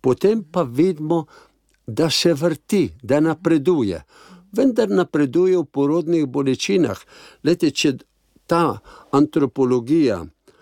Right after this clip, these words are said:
znanstvena iz zgodovine vidi, da svet napreduje, vendar pa po napakah,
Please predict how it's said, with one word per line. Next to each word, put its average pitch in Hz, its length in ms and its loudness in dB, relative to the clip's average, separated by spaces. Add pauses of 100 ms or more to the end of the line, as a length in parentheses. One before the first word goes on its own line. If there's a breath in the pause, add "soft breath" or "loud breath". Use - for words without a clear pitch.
(220 soft breath)
znanstvena 120 880 0 (1500 soft breath)
iz 139 280 2
zgodovine 156 800 0
vidi, 165 680 -2 (300)
da 127 260 -4
svet 165 500 0
napreduje, 147 840 0 (120)
vendar 139 540 -2
pa 127 240 -4
po 135 240 -2
napakah, 107 840 -6